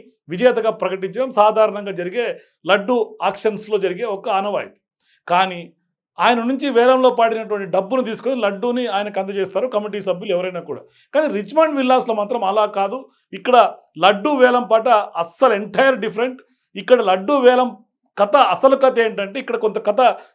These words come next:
వేరేలాగా ఉంది. అసలు ఇది లడ్డు వేలం పాటేనా వినాయక అని అనుకు-, చెప్పుకునేలాగా ఉంది. ఎందుకంటే ఈ లడ్డు వేలం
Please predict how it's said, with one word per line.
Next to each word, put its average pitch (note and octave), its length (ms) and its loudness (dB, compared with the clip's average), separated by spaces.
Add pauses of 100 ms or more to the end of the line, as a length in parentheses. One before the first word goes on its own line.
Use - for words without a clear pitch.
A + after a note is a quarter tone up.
(100)
వేరేలాగా A#3+ 440 4
ఉంది. C4 120 0
అసలు A3 160 -4
ఇది F#3+ 140 -4
లడ్డు F#3 180 -4 (140)
వేలం B3+ 260 6
పాటేనా A#3+ 400 6 (500)
వినాయక B3 360 4 (160)
అని A3+ 140 -2
అనుకు-, G#3+ 280 -6
చెప్పుకునేలాగా A3 560 0
ఉంది. F#3+ 120 -6
ఎందుకంటే A#3 280 -2
ఈ - 80 -6
లడ్డు G3+ 240 0 (100)
వేలం B3+ 200 4